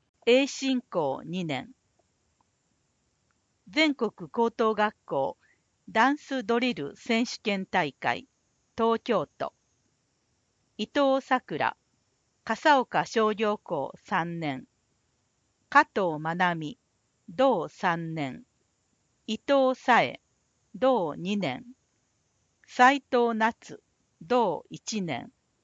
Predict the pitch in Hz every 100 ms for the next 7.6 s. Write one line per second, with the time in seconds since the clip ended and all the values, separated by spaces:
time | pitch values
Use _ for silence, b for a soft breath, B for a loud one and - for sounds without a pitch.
0 | _ _ _ _ - 202 277 254 175 143
1 | - 175 190 139 - _ _ _ _ _
2 | 185 240 180 - - - 208 180 151 -
3 | - _ _ _ _ _ _ _ _ _
4 | _ _ _ _ _ _ _ _ _ _
5 | _ _ _ _ _ _ _ _ - -
6 | 294 294 285 269 - 240 226 151 143 -
7 | - 180 160 170 156 -